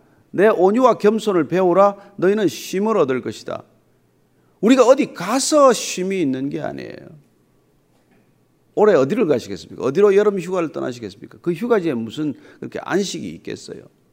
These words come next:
쉼이란 하나님과의 동행 가운데 얻는 선물이란 말이에요. 하나님이 우리에게 안식을 주셔야 쉼이 있는 거지,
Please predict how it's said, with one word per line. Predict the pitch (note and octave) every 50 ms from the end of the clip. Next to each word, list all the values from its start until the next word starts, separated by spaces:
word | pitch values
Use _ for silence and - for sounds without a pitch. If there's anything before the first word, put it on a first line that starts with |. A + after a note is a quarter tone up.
| _ _ _ _ _ _ _ _ _ _ _ _ _
쉼이란 | - - - - F#3+ G3+ A3+ C4+ C#4+ D4 B3+ G3+ D#3+
하나님과의 | C#3+ G3 C4 D4 C4+ A#3+ G3+ D#3+ D3 A#2 -
동행 | - B2+ C#3 F3 A3+ B3 B3+ A#3+
가운데 | A3 F3+ F#3+ A3 A#3+ A3 G#3+
얻는 | C3 G2+ A2+ B2 C3+ D#3+ E3+
선물이란 | D#3+ - - - C#3 D#3 G3 A#3+ F4+ F4 E4+ G#3 G#2+ F2+ C#2+
말이에요. | - - - - _ _ _ _ _ _ _ _ _ _ _ _ _ _ _ _
하나님이 | - - C#4 E4 E4 D4+ B3+ A#3+ A3+ A#3 C4+ D#4 F4 E4 D4 D4 - - - - -
우리에게 | - C#3 D3 C#3+ C3 C#3
안식을 | - - F3 G#3+ A3+ G#3+ - A#3 F#3 D#3+ C3 -
주셔야 | - C3 C#3+ D3 F#3+ G3 E3+ C3+
쉼이 | - - - C#3 D3 E3 D#3+
있는 | C#3+ B2+ C3+ C#3+ D#3
거지, | D3 C3 A2 F#2+ G#2+ G#2 F#2+ F#2